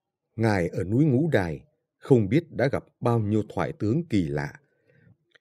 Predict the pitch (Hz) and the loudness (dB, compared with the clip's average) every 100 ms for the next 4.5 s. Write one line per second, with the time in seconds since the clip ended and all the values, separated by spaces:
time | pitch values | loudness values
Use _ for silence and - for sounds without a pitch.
0 | _ _ _ _ _ - 87 76 71 69 | _ _ _ _ _ -4 0 0 -2 -2
1 | 117 113 120 113 - 117 151 - 107 87 | -2 0 0 0 0 -4 -4 0 2 2
2 | - 110 80 82 107 101 - 151 165 90 | 0 0 0 0 0 0 -2 -2 0 -4
3 | - _ _ _ 85 101 156 120 170 185 | -8 _ _ _ -4 -2 -2 -2 -2 -2
4 | 98 69 - 101 95 | -6 -6 -6 -6 -6